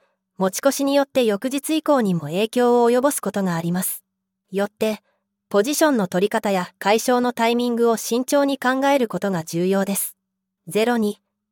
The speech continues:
ポジションには、買いポジションと売りポジションがあります。買いポジションは、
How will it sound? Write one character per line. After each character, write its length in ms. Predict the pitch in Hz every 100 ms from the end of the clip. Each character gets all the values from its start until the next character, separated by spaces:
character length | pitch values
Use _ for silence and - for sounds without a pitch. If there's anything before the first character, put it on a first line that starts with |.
| _
ポ 140 | - 233
ジ 100 | 285
シ 120 | 302
ョ 40 |
ン 80 | 254
に 100 | 220
は、 240 | 190 185 - _ _ _
買 200 | - 208
い 40 | 262
ポ 120 | 294
ジ 120 | 302
シ 100 | 311
ョ 60 | 277
ン 60 |
と 160 | 214 160
売 80 | 170
り 100 | 202
ポ 140 | 254
ジ 100 | 277
シ 100 | 302
ョ 60 | 269
ン 40 |
が 100 | 202
あ 60 | 170
り 100 | 170
ま 120 | 185
す。 200 | - - _ _ _ _ _
買 220 | - 247
い 40 |
ポ 120 | 285 311
ジ 120 | 311
シ 120 | 294
ョ 80 | 254
ン 40 |
は、 240 | 208 190